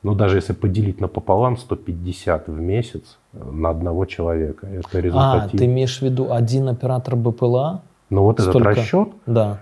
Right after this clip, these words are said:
Speaker 2: Ну, два, два
Speaker 1: Да,
Speaker 2: человека,
Speaker 1: с бросами
Speaker 2: допустим.
Speaker 1: в месяц триста человек выводит из строя.
Speaker 2: А я думал, ты просто общий результат по фронту
Speaker 1: Не.
Speaker 2: говоришь.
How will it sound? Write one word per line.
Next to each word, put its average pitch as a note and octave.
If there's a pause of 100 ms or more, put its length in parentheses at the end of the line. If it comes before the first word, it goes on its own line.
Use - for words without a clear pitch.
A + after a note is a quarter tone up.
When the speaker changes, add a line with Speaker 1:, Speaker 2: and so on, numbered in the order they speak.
(140)
Speaker 2:
Ну, D3+
два, A#2
два A2
Speaker 1:
Да, A2+
Speaker 2:
человека, F#2+
Speaker 1:
с A2+
бросами G#2+
Speaker 2:
допустим. D#2+
Speaker 1:
в E2+
месяц A#2
триста G#2
человек F#2
выводит F#2+
из -
строя. -
Speaker 2:
А A2+
я A2
думал, A#2
ты A#2
просто B2+
общий A2
результат G#2+
по G2+
фронту G#2+
Speaker 1:
Не. F#2
Speaker 2:
говоришь. -